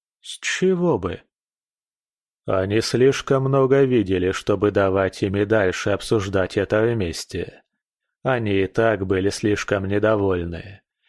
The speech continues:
Теперь с них станется пойти громить все подряд". "Ни за что. Они могут быть сколь угодно недовольны, но не забывай,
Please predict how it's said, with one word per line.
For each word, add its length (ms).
Теперь 460
с 140
них 160
станется 580
пойти 420
громить 480
все 260
подряд". 720
"Ни 260
за 180
что. 500
Они 320
могут 400
быть 180
сколь 300
угодно 460
недовольны, 760
но 120
не 120
забывай, 680